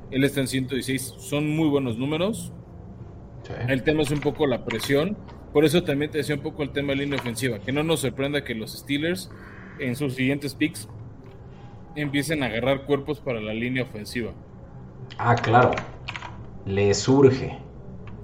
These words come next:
Speaker 2: porque ya también su línea defensiva, ofensiva llegó al,
Speaker 1: Oye,
Speaker 2: al
Speaker 1: momento, Beto, trade alert. Kansas
Speaker 2: What?
Speaker 1: City cambió el pick con los Pats y ahora,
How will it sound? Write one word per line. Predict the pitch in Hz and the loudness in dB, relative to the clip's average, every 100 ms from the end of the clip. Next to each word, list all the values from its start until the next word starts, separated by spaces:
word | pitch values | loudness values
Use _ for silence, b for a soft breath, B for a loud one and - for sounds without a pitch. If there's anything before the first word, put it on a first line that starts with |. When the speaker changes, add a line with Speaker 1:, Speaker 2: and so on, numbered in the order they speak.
| - - | -8 -4
Speaker 2:
porque | 101 104 98 | -2 2 4
ya | 120 | 6
también | - 117 120 | 6 8 8
su | 127 | 6
línea | 117 127 | 6 8
defensiva, | 113 - 101 - 123 120 120 | 6 4 2 6 10 10 10
ofensiva | 107 110 110 131 123 | 6 4 8 12 12
llegó | 110 110 120 117 - - - - - - - - | 12 12 12 12 8 -4 -14 -16 -16 -14 -14 4
al, | 196 | 8
Speaker 1:
Oye, | 208 196 | 10 10
Speaker 2:
al | 147 | 8
Speaker 1:
momento, | 147 202 190 | 8 8 8
Beto, | 185 202 180 131 | 6 8 8 6
trade | - 202 202 | 6 8 8
alert. | 185 202 190 - - - - - - - - - | 8 8 6 2 -12 -16 -16 -16 -16 -16 -14 -4
Kansas | - 202 - - | 4 8 8 6
Speaker 2:
What? | 190 | 2
Speaker 1:
City | - - | 0 0
cambió | 156 143 180 | 2 6 6
el | 185 | 6
pick | - 202 190 - | 2 0 0 -2
con | 165 147 | 0 0
los | 117 - | -2 -2
Pats | 160 170 165 - - | 0 0 0 -6 -8
y | - | 2
ahora, | 147 160 | 4 4